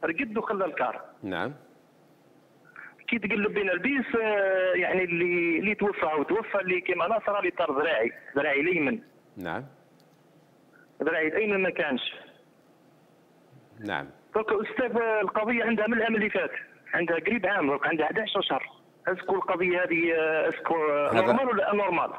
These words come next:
Speaker 2: هذا حادث، آه، ماهوش حادث عمل، هذا حادث، آه، مرور جسماني.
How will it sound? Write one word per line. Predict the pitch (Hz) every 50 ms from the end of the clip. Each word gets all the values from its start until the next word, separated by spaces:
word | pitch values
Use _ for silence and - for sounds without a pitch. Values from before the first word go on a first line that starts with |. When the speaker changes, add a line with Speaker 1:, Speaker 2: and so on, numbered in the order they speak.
| - - - - -
Speaker 2:
هذا | - 117 123 120 117 110
حادث، | - - 120 120 120 117 117 - - - -
آه، | 104 98
ماهوش | 95 98 117 135 131 -
حادث | - 110 104 85 - -
عمل، | 85 92 90 82 73 71 76
هذا | 92 98 87 87
حادث، | - - 117 120 117 107 123 120 - - - - - _ - - - - - - - - - - - _ -
آه، | 101 101 101 98 98 95 95 92 92 92
مرور | 95 98 104 104 113 135 151 156 120
جسماني. | 90 101 107 - - 120 117 107 87 71 62